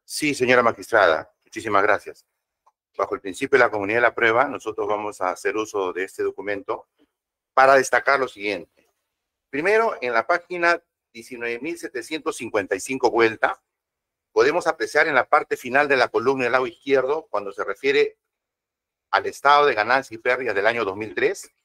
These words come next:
podemos apreciar que la utilidad que tuvo la empresa J J Camet ese año dos mil tres fue solamente de tres millones doscientos cincuenta y tres, tres, tres,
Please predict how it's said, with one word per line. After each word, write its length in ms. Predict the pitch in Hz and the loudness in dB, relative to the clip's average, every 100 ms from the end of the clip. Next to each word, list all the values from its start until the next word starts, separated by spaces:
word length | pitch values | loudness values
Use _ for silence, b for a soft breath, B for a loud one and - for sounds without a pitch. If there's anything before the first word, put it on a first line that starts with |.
| _ _ _ _ | _ _ _ _
podemos 360 | 117 135 185 180 | 0 0 0 0
apreciar 440 | 160 117 - 165 | -2 -2 0 0
que 100 | 151 | 2
la 120 | 123 113 | 0 0
utilidad 480 | - 117 135 208 | -2 -4 2 2
que 100 | - | 2
tuvo 260 | - 190 190 | -4 2 2
la 80 | 131 | 2
empresa 320 | 143 175 175 | -4 -4 -4
J 260 | - 139 110 | -4 -6 -6
J 300 | - 196 180 | -2 2 2
Camet 420 | - 131 165 - | 2 0 -4 -4
ese 320 | 160 185 160 165 | -4 -4 2 2
año 220 | 190 156 | 4 0
dos 100 | 120 | -4
mil 160 | 147 | -8
tres 280 | - 220 226 _ _ | -6 -6 -6 _ _
fue 280 | 175 185 - | -6 -6 -8
solamente 720 | - - - 226 185 196 202 156 | -18 -6 0 2 2 0 -6 -2
de 120 | 123 | -2
tres 280 | - 208 202 | 2 2 2
millones 400 | 175 165 190 160 | 0 0 0 0
doscientos 440 | 131 175 170 - | -4 -6 -8 -8
cincuenta 360 | 135 - 110 107 | -8 -6 -4 -4
y 40 | |
tres, 400 | - 143 151 - _ _ _ _ _ _ _ _ | -6 -6 -6 -10 _ _ _ _ _ _ _ _
tres, 340 | - 208 214 _ _ _ _ _ _ _ _ | -2 0 0 _ _ _ _ _ _ _ _
tres, 240 | - 147 | -4 -4